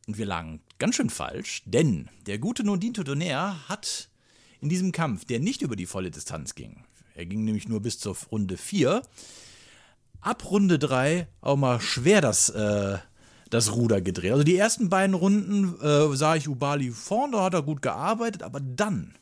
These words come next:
<laughs> haha, in der dritten Runde, da hat nochmal dann der Altmeister, ich, boah, ich nenne ihn jetzt einfach mal so, nochmal gezeigt, was er alles kann und hat ihn erstmal schön, äh, zu, zum Boden gestreckt und eigentlich hat ihn auch nur noch die Rundenpause, äh, gerettet.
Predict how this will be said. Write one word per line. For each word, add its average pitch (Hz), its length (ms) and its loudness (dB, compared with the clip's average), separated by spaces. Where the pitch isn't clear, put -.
<laughs> - 160 -20
haha, 104 280 -4
in 90 80 -10
der 101 100 -8
dritten 208 260 -6
Runde, 196 300 -4
da 107 140 -4
hat 220 100 -6
nochmal 202 360 -4
dann 143 200 -2
der 139 160 0
Altmeister, 117 840 -4
ich, - 120 -20
boah, 64 320 -14
ich - 140 -14
nenne 117 180 -2
ihn 95 80 -4
jetzt 87 160 -8
einfach 90 300 -12
mal 113 160 -2
so, 104 260 -4
nochmal 135 280 2
gezeigt, 139 560 -2
was 131 220 -4
er 107 120 -6
alles 107 380 -4
kann 226 260 -4
und 113 140 -4
hat 196 120 -4
ihn 151 160 -4
erstmal 156 580 -2
schön, 269 520 -2
äh, 160 640 2
zu, 135 300 -4
zum 127 220 -6
Boden 196 200 -2
gestreckt 131 240 -4
und 151 100 -6
eigentlich 220 240 -2
hat 208 80 -4
ihn 196 120 -4
auch 170 160 -2
nur 196 160 6
noch 233 140 4
die 180 180 4
Rundenpause, 120 1300 0
äh, 98 40 -6
gerettet. 101 540 -4